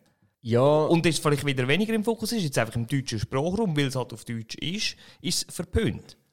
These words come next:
Speaker 2: Aber darum
Speaker 1: Ja.
Speaker 2: habe ich vorher angesprochen, da mit der Kultur, so, wie ist überhaupt so etwas in so einem Land zu verstehen?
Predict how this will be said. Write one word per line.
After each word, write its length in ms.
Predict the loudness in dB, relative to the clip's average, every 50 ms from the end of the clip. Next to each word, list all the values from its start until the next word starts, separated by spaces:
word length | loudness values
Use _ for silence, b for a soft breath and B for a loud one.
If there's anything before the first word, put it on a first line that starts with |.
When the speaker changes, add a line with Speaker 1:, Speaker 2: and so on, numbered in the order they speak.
| _
Speaker 2:
Aber 120 | 2 2 4
darum 320 | 4 4 4 4 4 4
Speaker 1:
Ja. 340 | 4 4 4 2 2 2 2
Speaker 2:
habe 160 | 2 4 4
ich 80 | 4 2
vorher 240 | 0 0 2 2 0
angesprochen, 380 | 0 0 -4 -8 -8 -6 -4
da 80 | -4 -2
mit 180 | -4 -4 -6
der 80 | -10 -16
Kultur, 580 | -8 -6 -6 -6 -4 -4 -4 -4 -2 -2 -4 -4 -6 -8 -6 -4
so, 260 | -4 -4 -4 -4 -8 -10 -10 -8
wie 300 | -6 -6 -4 -4 -4 -2
ist 80 | -2 -2
überhaupt 500 | -2 -4 -6 -6 -6 -6 -6 -6 -6 -8
so 160 | -6 -6 -6
etwas 260 | -6 -6 -8 -8 -8
in 80 | -8 -6
so 120 | -6 -4
einem 180 | -4 -4 -2 -2
Land 240 | -2 -2 -2 -4
zu 80 | -8 -10
verstehen? 400 | -10 -12 -10 -8 -6 -6 -6